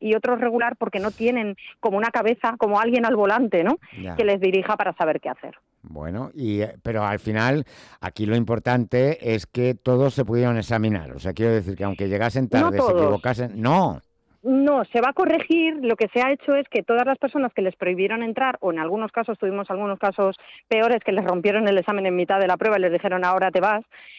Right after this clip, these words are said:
Speaker 1: eh, se ha solucionado, eso es verdad, en directo con, con el director general de Recursos Humanos,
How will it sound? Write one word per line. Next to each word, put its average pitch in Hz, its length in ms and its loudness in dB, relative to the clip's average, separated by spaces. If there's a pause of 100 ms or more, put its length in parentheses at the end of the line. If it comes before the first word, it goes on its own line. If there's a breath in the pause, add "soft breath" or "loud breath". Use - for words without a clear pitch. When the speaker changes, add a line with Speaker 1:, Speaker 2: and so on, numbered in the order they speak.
(140 loud breath)
Speaker 1:
eh, 208 400 2
se 233 80 0
ha 226 80 2
solucionado, 226 640 -2
eso 240 180 -4
es 160 80 -4
verdad, 180 380 0
en 180 120 -4
directo 185 380 -2
con, 180 380 0
con 185 160 -2
el 175 80 -2
director 185 340 -4
general 196 240 -4
de 190 80 0
Recursos 185 380 -6
Humanos, 202 340 -4